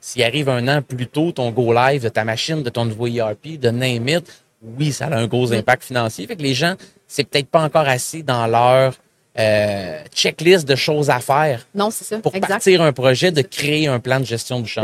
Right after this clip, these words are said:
Speaker 1: changement.
Speaker 2: c'est que ça
Speaker 1: Ok.
Speaker 2: de-, ça devrait être dès que tu fais de la gestion de projet, OK ?
Speaker 1: Oui.
Speaker 2: Dès que tu fais de la gestion de projet, tu devrais même pas te poser la question, c'est sûr, faut que tu fasses de la gestion humaine de changement. C'est sûr. À moins que tu fasses de la gestion de projet avec des robots, mettons.
Speaker 1: Oui.
Speaker 2: Tu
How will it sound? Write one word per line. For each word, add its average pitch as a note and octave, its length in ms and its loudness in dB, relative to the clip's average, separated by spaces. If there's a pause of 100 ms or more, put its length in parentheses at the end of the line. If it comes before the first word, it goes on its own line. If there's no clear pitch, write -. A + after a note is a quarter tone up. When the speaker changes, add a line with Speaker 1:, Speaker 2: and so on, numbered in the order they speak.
Speaker 1:
changement. G#2+ 220 -6
Speaker 2:
c'est F#3+ 80 -6
que - 60 -10
ça - 100 0
Speaker 1:
Ok. - 60 -2
Speaker 2:
de-, G#3+ 140 2
ça G#3 180 -2
devrait B3+ 320 -2
être D4+ 100 -10 (560)
dès E4+ 320 -2 (120)
que A3+ 60 0
tu - 140 -2
fais B3+ 180 0
de A3+ 80 -2
la G3 140 6
gestion A#3+ 480 -2
de A3+ 60 -4
projet, F#3 460 -2
OK ? F#3 220 -12 (300)
Speaker 1:
Oui. G3 120 0
Speaker 2:
Dès C#4+ 160 2
que - 60 -20
tu - 80 -20 (140)
fais C4 120 2
de A#3 60 -2
la G3+ 80 4
gestion A3+ 340 -2
de A#3 60 -4
projet, F#3+ 460 -2 (440)
tu G#3+ 80 6
devrais G#3+ 220 4
même C#4 240 0
pas D#4+ 140 -2
te - 60 -6
poser A3 200 -4
la G3+ 120 0
question, A3+ 340 -4
c'est A3 180 -2
sûr, C4+ 340 0
faut G#3 120 -8
que F#3 80 -12
tu - 40 -14
fasses F#3+ 140 0
de F#3+ 60 -2
la F3+ 60 4
gestion F3+ 260 -4
humaine F3 180 -2
de F3+ 60 -8
changement. F3+ 300 -6 (200)
C'est - 160 -2
sûr. A#3+ 360 2 (280)
À A3+ 60 2
moins C#4+ 120 2
que D4 60 -10
tu - 60 -10
fasses C4 140 2
de - 40 2
la B3 40 4
gestion A3+ 260 -2
de A#3 80 -6
projet G#3 260 2
avec A#3 160 0
des G3+ 140 2
robots, G3+ 320 4
mettons. E3+ 260 -2 (340)
Speaker 1:
Oui. C3+ 100 0
Speaker 2:
Tu - 40 -10